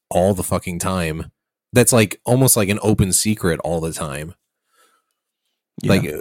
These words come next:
Speaker 1: Weinstein was, like, it was an open secret that he was a gross fuckhead. Like, how many
Speaker 2: That's
Speaker 1: other
Speaker 2: true.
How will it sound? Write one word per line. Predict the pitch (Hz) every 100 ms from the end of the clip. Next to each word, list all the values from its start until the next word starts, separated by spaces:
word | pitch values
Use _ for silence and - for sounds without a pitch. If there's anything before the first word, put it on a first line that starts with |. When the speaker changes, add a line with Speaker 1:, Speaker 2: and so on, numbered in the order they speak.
| - -
Speaker 1:
Weinstein | 101 98 123 131 - 101 95 92
was, | 90 85 82 - _ _ - - - 143
like, | 113 92 - - _ -
it |
was | 120
an | 101
open | 104 101 90
secret | - 107 95
that | 85
he | 85
was | 85
a |
gross | 82 90 87 85
fuckhead. | - 85 - 78 80 85 - _ _ _ _ _ _ _ _ _ _ _ -
Like, | 95 87
how | -
many | 110 104
Speaker 2:
That's | 90
Speaker 1:
other | 101
Speaker 2:
true. | 95